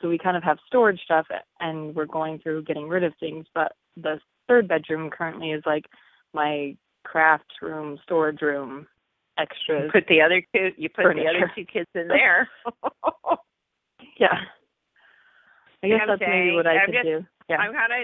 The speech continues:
Speaker 2: just laying the landscape out for you, saying that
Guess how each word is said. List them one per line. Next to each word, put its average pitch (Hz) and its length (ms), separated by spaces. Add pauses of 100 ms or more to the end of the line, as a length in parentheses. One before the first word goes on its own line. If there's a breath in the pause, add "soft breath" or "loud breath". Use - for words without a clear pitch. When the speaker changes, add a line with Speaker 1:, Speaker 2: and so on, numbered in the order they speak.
Speaker 2:
just - 560
laying 190 400
the 170 300
landscape 165 680
out 131 300
for 147 160
you, 139 140 (120)
saying 135 460 (1400)
that 175 520